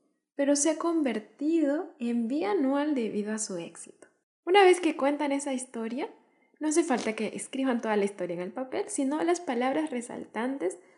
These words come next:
para recordarlas al momento de compartirla con otros, como por ejemplo, "evento, out of the box" y "celebrar la vida". Con estas frases van a saber a qué se están refiriendo, a qué evento en particular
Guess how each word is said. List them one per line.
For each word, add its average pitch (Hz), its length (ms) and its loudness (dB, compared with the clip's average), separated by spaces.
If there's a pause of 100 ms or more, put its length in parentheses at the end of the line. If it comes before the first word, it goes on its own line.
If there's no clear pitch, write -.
(140)
para 320 280 0
recordarlas 247 800 -2
al 277 120 -2
momento 214 520 -2
de 220 100 -4
compartirla 196 840 -12
con 240 240 -4
otros, 269 420 -4 (220)
como 262 240 0
por 254 140 -2
ejemplo, 302 500 0 (800)
"evento, 349 720 2 (340)
out 277 380 0
of 247 200 -4
the 190 120 -8
box" 359 480 -4 (340)
y 392 160 4
"celebrar 208 540 2
la 185 160 -4
vida". - 280 -16 (460)
Con 285 180 2
estas 370 380 2
frases 233 480 0 (340)
van 349 180 2
a 381 60 2
saber 277 300 4
a 262 140 2
qué 311 120 0
se 320 100 0
están 247 260 -2
refiriendo, 208 680 -4
a 202 140 -8
qué 277 100 0
evento 285 300 0
en 285 80 -2
particular 240 640 -4